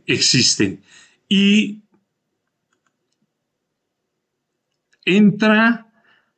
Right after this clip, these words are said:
en una, en un razonamiento cuando nosotros hablamos de competencia intraindustrial, es decir, dentro de la propia industria que nosotros manejamos.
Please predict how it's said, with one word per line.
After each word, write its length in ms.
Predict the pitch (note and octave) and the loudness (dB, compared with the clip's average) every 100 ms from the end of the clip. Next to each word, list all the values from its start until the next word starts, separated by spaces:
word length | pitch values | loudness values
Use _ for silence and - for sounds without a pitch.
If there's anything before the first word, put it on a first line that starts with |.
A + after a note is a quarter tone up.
| _ - | _ -2
en 320 | C#3+ D3+ E3 | 2 4 4
una, 920 | F#3+ G3 F#3+ F#3+ F#3 F#3 F3+ - _ _ | 4 4 2 2 2 0 -2 -8 _ _
en 180 | C#3 D#3 | 0 4
un 120 | F#3 | 4
razonamiento 1200 | F3 - - D#3+ C#3+ C#3 D#3 D#3+ D#3 E3 G#3+ - _ _ _ _ - | 4 2 0 0 2 2 2 2 0 0 -2 -4 _ _ _ _ -4
cuando 420 | D3+ D3 D3 D3+ E3 | 0 2 4 2 2
nosotros 500 | D3 D3+ E3+ E3+ D#3 | 2 2 0 -2 0
hablamos 720 | C#3 D#3 D#3+ E3 D#3+ - C#3 | 0 2 2 2 0 -6 -4
de 160 | C3+ | -4
competencia 960 | D3 B2+ - C3 D#3 E3 D3+ E3+ D3+ D3 - _ _ | 0 -2 0 -2 0 0 2 0 -2 -6 -14 _ _
intraindustrial, 1500 | - A#3 G#3+ F3 E3 D3 C#3+ D3+ C3+ A#2+ A#2+ - A#2+ G#2 G2+ | 0 4 4 2 0 -2 0 0 2 2 0 0 0 0 -2
es 180 | D3 D#3 | -2 0
decir, 460 | E3 - F#3 G3+ - - _ _ _ - | 0 2 2 0 -4 -20 _ _ _ -6
dentro 520 | B2+ G#3 G#3+ G#3 F#3 | 0 2 2 2 2
de 100 | E3 | 2
la 220 | C#3 C#3 | 0 0
propia 360 | E3 F3 E3+ D3 | 0 0 2 2
industria 640 | C#3 C#3+ F3+ - E3 C#3 | 2 4 2 2 0 0
que 100 | C3+ | 2
nosotros 500 | B2 A2 C#3+ D3 A2 | 0 0 0 0 0
manejamos. 800 | A#2 G#2+ G2 A#2+ G2 - - | 0 0 -2 -4 -6 -8 -12